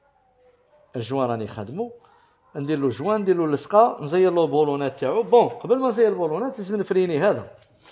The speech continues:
ذيكرو تاع ال-، تاع الباطا يلزم يتفرينا.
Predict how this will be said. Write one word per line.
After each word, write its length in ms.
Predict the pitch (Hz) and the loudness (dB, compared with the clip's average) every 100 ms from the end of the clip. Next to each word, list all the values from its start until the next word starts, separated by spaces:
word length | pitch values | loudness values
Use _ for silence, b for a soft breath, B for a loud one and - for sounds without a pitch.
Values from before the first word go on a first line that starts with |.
| b b b b b _ 139 | b b b b b _ -10
ذيكرو 360 | 165 214 240 | -10 -6 -8
تاع 220 | 240 180 170 | -6 -4 -4
ال-، 540 | 175 151 139 123 117 | -4 -4 -4 -8 -10
تاع 140 | 143 | -12
الباطا 360 | 139 160 165 214 | -12 -10 -10 -10
يلزم 280 | 180 165 208 | -12 -14 -18
يتفرينا. 520 | 196 170 147 117 | -18 -18 -14 -14